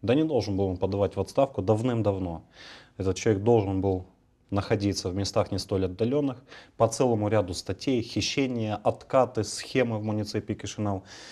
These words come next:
а, коррумпированные схемы с бизнесом, назначение, назначение абсолютно незаконное чиновников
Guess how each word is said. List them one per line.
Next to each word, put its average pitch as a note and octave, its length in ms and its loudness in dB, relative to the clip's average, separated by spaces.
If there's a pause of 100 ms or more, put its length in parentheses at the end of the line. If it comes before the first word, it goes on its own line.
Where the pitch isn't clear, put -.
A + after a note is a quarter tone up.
(300)
а, G#2 260 6
коррумпированные G2+ 1200 2
схемы G#2 540 0
с - 260 -6
бизнесом, G2+ 840 0
назначение, G#2 840 0
назначение G#2 760 -2
абсолютно G#2 460 -4
незаконное F#2+ 640 -2
чиновников A2+ 800 0